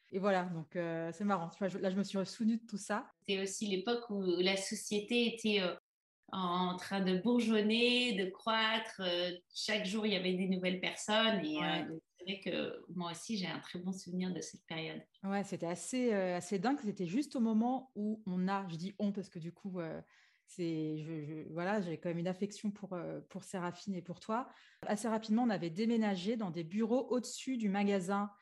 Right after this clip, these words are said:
Speaker 1: Séraphine qui était à
Speaker 2: À
Speaker 1: Hampstead.
Speaker 2: Hampstead,
Speaker 1: Ouais,
Speaker 2: ouais.
Speaker 1: exactement, qui est un
Speaker 2: Mm.
Speaker 1: super
Speaker 2: Mm.
Speaker 1: quartier au nord de Londres. Euh, je dis ça pour, euh, les auditrices et les auditeurs qui écoutent l'épisode. C'est un quartier au nord de Londres avec, euh, de magnifiques parcs, euh, beaucoup de charme. Et Hampstead, c'est vraiment, euh,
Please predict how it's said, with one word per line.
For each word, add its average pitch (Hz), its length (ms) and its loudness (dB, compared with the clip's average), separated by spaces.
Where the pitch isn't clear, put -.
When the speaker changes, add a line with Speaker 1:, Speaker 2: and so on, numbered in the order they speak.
Speaker 1:
Séraphine 214 640 0
qui 214 120 -4
était 180 220 -2
à 170 100 0
Speaker 2:
À 190 160 2
Speaker 1:
Hampstead. 208 220 2
Speaker 2:
Hampstead, 202 420 2
Speaker 1:
Ouais, 202 80 0
Speaker 2:
ouais. 196 260 4
Speaker 1:
exactement, 208 560 0
qui 202 80 -4
est 175 40 0
un 165 40 0
Speaker 2:
Mm. 156 40 -4
Speaker 1:
super 254 420 0
Speaker 2:
Mm. - 40 -12
Speaker 1:
quartier 220 420 -2
au 202 80 0
nord 196 200 2
de 185 80 0
Londres. 190 460 0
Euh, 160 140 -4
je 147 80 -10
dis 170 100 -8
ça 202 140 -2
pour, 185 240 -2
euh, 165 120 -2
les 160 240 -2
auditrices 196 400 -4
et 202 60 -2
les 170 160 -2
auditeurs 190 420 -4
qui 196 80 -8
écoutent 190 240 -8
l'épisode. 185 560 -4
C'est - 140 -8
un 160 100 -4
quartier 208 380 -2
au 185 140 0
nord 196 240 0
de 185 80 0
Londres 190 260 0
avec, 170 300 -4
euh, 170 80 -4
de 156 160 -6
magnifiques 202 640 2
parcs, - 420 -4
euh, 165 220 -6
beaucoup 220 300 -2
de 208 60 -6
charme. 233 480 0
Et 160 260 -4
Hampstead, 180 440 -2
c'est 180 120 -8
vraiment, 185 380 0
euh, 165 180 -4